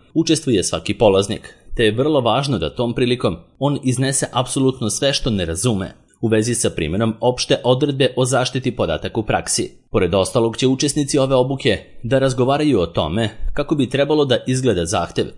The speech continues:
koji treba da bude podnet za ostvarivanje prava u vezi sa obradom podataka. Biće naravno razjašnjene i nedoumice u vezi sa time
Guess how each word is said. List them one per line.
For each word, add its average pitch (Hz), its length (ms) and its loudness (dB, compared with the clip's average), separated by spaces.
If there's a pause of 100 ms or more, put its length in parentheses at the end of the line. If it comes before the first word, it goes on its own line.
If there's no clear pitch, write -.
(140)
koji 101 180 2
treba 135 260 0
da 143 80 0
bude 143 340 2 (180)
podnet 123 440 0
za 117 280 0
ostvarivanje 127 760 0
prava 92 460 0 (220)
u 127 80 -2
vezi 135 260 2
sa 131 220 0
obradom 101 480 2
podataka. 107 500 0 (300)
Biće 127 320 0
naravno 127 400 2
razjašnjene 120 800 0
i 131 100 2
nedoumice 110 640 0
u 98 40 0
vezi 87 240 0
sa 117 140 -2
time 107 420 -2